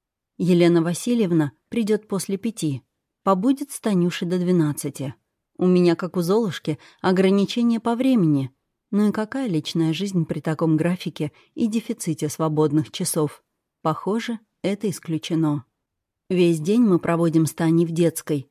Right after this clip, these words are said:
а в пять иду собираться в клуб. Вызываю такси и звоню Ксении. Она говорит, что будет ждать меня у входа, и скидывает свою фотографию в мессенджере.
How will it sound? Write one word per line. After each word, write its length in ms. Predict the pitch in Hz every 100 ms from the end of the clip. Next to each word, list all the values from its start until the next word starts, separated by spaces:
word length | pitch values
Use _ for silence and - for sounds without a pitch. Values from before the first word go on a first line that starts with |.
| _ -
а 160 | 165
в 40 | -
пять 320 | - 208 262 185
иду 200 | 151 208
собираться 580 | - 165 151 143 -
в 80 | 160
клуб. 320 | - 156 135 - _ _ -
Вызываю 480 | 175 165 160 160
такси 540 | 151 156 - 240 240 - -
и 140 | 285
звоню 380 | 247 220 160 156
Ксении. 640 | - 175 165 156 147 143 - _ _ _ _ _ -
Она 280 | 190 190 185
говорит, 420 | 180 185 233 247
что 160 | -
будет 320 | 180 185 185 170
ждать 320 | 165 233 233
меня 260 | 190 214
у 40 | 247
входа, 500 | - 208 165 147 139 _ _
и 80 | 190
скидывает 540 | 185 - 254 226 180 -
свою 240 | 175 175
фотографию 760 | - 175 170 175 214 - 151 - _
в 120 | - 196
мессенджере. 800 | 214 170 147 151 160 151 139